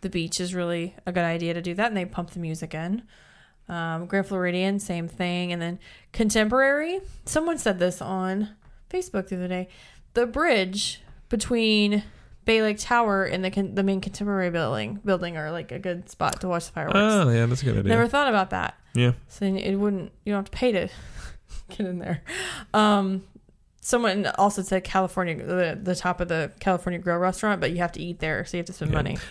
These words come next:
Speaker 2: And we've seen, we've done that before, and it
Speaker 1: Mm-hmm.
Speaker 2: is,
Speaker 1: Yep.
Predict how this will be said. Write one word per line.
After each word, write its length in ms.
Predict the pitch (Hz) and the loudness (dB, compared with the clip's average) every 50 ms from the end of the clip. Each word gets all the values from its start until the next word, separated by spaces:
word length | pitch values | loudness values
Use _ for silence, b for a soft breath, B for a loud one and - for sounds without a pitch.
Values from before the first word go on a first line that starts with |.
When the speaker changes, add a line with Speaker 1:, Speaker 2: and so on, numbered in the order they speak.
| B B | B B
Speaker 2:
And 180 | - 123 123 131 | 4 6 6 8
we've 200 | 151 180 165 - | 8 6 6 4
seen, 320 | - - 160 160 135 - | 4 4 4 4 4 6
we've 180 | - 131 151 123 | 6 4 4 6
done 180 | 98 110 107 98 | 6 6 6 6
that 120 | 82 76 | 4 4
before, 480 | - - - - - 57 53 - 101 107 - - - - | 2 0 0 2 2 2 2 2 0 0 -4 -8 -4 2
and 120 | 113 110 | 4 6
it 80 | 107 107 | 8 8
Speaker 1:
Mm-hmm. 120 | 110 110 104 95 | 8 8 6 6
Speaker 2:
is, 60 | 98 | 4
Speaker 1:
Yep. 200 | 98 95 - | 4 2 2